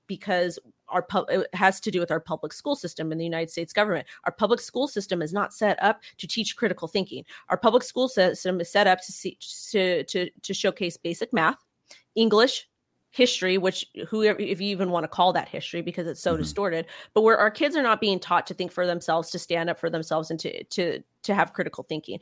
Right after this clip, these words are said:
Speaker 1: And I think that's where we're seeing a lot of these problems with the herd mentality, because if you don't have humans that are able to critically think and to understand what personal finance is,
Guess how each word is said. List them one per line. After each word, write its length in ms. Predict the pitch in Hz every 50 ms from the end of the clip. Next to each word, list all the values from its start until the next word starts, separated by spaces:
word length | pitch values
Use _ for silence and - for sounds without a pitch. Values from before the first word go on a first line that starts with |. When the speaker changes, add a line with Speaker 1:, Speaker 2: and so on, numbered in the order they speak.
| - - - -
Speaker 1:
And 100 | - 190
I 40 | 190
think 180 | 196 240 247
that's 180 | 240 208 214 -
where 120 | 214 202
we're 80 | 196 190
seeing 200 | - - 202 190
a 60 | 175
lot 180 | 170 170 170 165
of 100 | 165 160
these 180 | 156 151 -
problems 560 | - - 202 226 240 240 175 143 135 143 - - - - - _ -
with 220 | - 185 190 190
the 60 | - 175
herd 240 | - 190 180 151
mentality, 520 | 175 170 170 - - 196 202 196 156 156 156
because 280 | 151 165 - 202 180
if 80 | 190 165
you 120 | 196 196
don't 220 | 196 233 240 262 254
have 180 | 233 233 233
humans 380 | 233 - 220 202 196 196 196 190
that 100 | 190 -
are 40 | -
able 240 | - 190 180 190 185
to 100 | - 185
critically 400 | - - 190 180 190 - 151 160
think 320 | - - 175 175 196 190
and 140 | 165 170 -
to 100 | - -
understand 420 | 180 165 180 175 - 185 165 147 135
what 160 | 151 151 -
personal 320 | - 185 180 - 185 175 170
finance 500 | - 165 165 165 165 170 175 180 - 202
is, 160 | 208 214